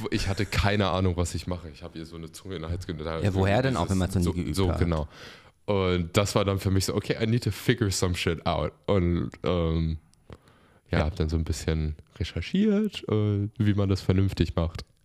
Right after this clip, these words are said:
Speaker 2: Wo denn?
Speaker 1: Ähm, YouPorn, witzigerweise. Das war auch die Zeit, wo ich angefangen hab, so mit Pornos und sowas. Und da hab ich witzig-, so Zungenkuss-Videos erstmal reingegeben
Speaker 2: Ja.
Speaker 1: und hab so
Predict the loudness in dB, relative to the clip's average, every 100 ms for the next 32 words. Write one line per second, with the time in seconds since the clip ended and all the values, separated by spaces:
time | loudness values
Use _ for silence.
0 | _ _ -4 0 0 0 -2 -4 -10 -20
1 | -20 -20 -20 -20 -8 -2 0 0 0 -4
2 | -8 -14 -20 _ _ _ _ _ _ -6
3 | 2 6 4 4 4 4 0 0 -4 -6
4 | -6 -2 -2 -2 -2 0 0 -2 -2 -2
5 | -2 0 0 0 -2 0 -2 -2 -4 -2
6 | -2 -2 -2 -2 -2 -4 -6 -4 -2 -2
7 | -4 -4 -2 -2 -2 -2 -2 0 0 -2
8 | -4 -4 -4 -4 -6 -8 -10 -10 -8 -8
9 | -8 -8 -4 -2 -2 -4 -6 -10 -10 -6
10 | -4 -2 -2 -4 -4 -6 -6 -6 -6 -4
11 | -2 -2 -4 -4 -4 -4